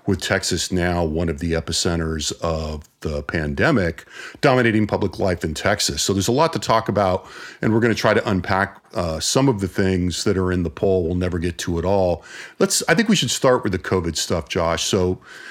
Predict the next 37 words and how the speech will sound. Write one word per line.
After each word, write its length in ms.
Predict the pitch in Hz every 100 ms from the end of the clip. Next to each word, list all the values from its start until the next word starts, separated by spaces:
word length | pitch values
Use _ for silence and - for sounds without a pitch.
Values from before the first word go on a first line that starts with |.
| - -
you 80 |
know, 200 | 151 120 107
you 420 | - 151 151 160
and 80 | 147
I 60 |
were 100 | 131
talking 400 | 123 131 117 117
before 280 | 98 - 107
the 100 | 95
podcast, 800 | - 92 90 - 85 80 73 -
and, 280 | 90 85 95
and 320 | 98 92 98
one 220 | 104 120
of 160 | 127 104
the, 300 | 95 82 78 - _ _ - _ _ _ _ - _ _ _ _
one 180 | 120 143
of 60 |
the 80 | 107
central 560 | 95 - 113 113 113 92
themes 800 | - - 110 113 110 101 95 - -
in 240 | 104 95
the 100 | 90
initial 520 | 80 85 123 147 131
discussions, 680 | 95 90 - 87 85 - 87
and 80 | 87
we 80 | 85
just 220 | 95 -
released, 420 | 85 80 85 -
we're, 240 | 80 85 87
as 140 | 80
we 80 | 87
record 380 | 85 - 101 87
this 180 | 85
on 100 | 82
Tuesday, 400 | 76 90 85 87
we 160 | 80 80
just 320 | 76 82 -